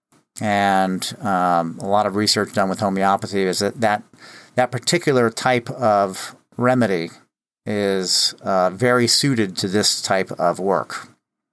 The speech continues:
Works on a mental, mental sphere. After, uh, about two thousand fourteen,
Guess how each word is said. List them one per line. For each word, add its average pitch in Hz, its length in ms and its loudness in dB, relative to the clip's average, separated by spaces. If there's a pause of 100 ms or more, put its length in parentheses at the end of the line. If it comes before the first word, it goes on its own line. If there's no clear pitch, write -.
(340)
Works 107 220 2
on 101 120 2
a 92 40 2
mental, 101 540 0 (560)
mental 104 300 0
sphere. 76 460 0 (1200)
After, 123 680 2
uh, 98 340 4 (640)
about 98 220 -2
two 131 120 0
thousand 113 320 0
fourteen, 139 760 0